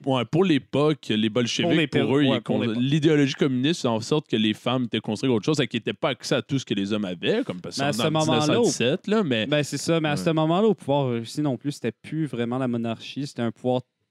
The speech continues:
Speaker 2: provisoire avant les bolcheviks, qui, eux, continuaient la guerre au nom de la Russie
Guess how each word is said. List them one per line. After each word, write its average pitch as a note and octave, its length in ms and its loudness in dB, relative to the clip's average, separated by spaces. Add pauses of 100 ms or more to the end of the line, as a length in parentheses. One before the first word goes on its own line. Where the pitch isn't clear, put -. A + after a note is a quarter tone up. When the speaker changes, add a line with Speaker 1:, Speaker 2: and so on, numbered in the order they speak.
Speaker 2:
provisoire A#2+ 600 0
avant A#2 200 0
les B2 100 2
bolcheviks, A2+ 680 -2 (420)
qui, A#2 400 -6
eux, C#3+ 280 4
continuaient C3 460 -2
la A#2 140 -2
guerre A#2+ 560 -2 (120)
au B2 160 0
nom A#2 220 0
de A#2 60 -2
la A2+ 100 2
Russie B2+ 540 -6